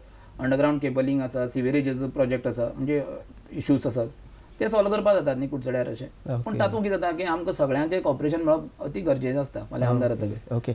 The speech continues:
Speaker 2: आतां तूं आतां एम एल ए जालो सपोज आनी तुका
Speaker 1: हय.
Speaker 2: एक मिनिस्टरशीप, अ, मेवली, तर तूं आतां कुडचडे कॉन्स्टिट्युएन्सीचोच एम एल ए जायना, तूं आतां गोंयचो एम एल ए जाता. तुजी विजन कितें आसतली?
Speaker 1: अशी गोंय विकास करपाक गेल्यार तुका हांवें सांगले त्या प्रमाणे की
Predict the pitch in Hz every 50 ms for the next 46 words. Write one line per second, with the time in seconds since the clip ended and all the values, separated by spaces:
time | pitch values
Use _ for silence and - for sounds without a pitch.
0 | - - - - - - 170 196 208 220 240 240 240 226 240 240 214 190 190 202
1 | 220 220 185 196 185 180 190 185 180 175 - - 160 160 156 175 160 160 156 123
2 | 123 175 175 175 165 160 151 151 160 151 - 180 175 165 160 170 147 - 156 151
3 | 143 139 143 143 143 156 160 151 139 127 - - - - - - 175 165 - 220
4 | 220 214 214 240 226 - 196 170 - 220 226 254 247 214 208 196 185 - 214 202
5 | 226 226 220 - 247 240 - 254 247 240 - 214 196 185 190 214 220 208 208 202
6 | 185 175 160 - 196 185 190 202 180 170 202 233 269 262 - 269 240 185 160 156
7 | 160 156 151 143 - - - - - - - - 214 240 226 190 214 214 233 262
8 | 254 240 247 214 180 147 - - 151 131 127 123 127 - - - - - - -
9 | - - - - - 196 151 139 151 170 196 220 220 226 220 165 147 - 170 180
10 | 185 - - 175 156 151 160 151 147 143 139 135 147 143 147 139 143 131 143 120
11 | 117 117 123 143 135 131 123 117 117 117 113 117 120 120 - 156 156 165 175 -